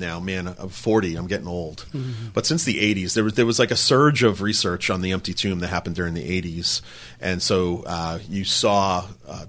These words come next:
Speaker 1: it become a little bit more accepted, where before people couldn't, on historical grounds,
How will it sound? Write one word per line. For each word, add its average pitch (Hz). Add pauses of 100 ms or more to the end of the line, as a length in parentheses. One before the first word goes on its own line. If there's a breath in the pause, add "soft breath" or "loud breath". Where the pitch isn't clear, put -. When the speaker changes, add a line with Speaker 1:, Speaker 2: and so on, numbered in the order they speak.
(140)
Speaker 1:
it 95
become 107
a 101
little 107
bit 110
more 98
accepted, 80
where 95
before 104
people 101
couldn't, 90
on 95
historical 131
grounds, 90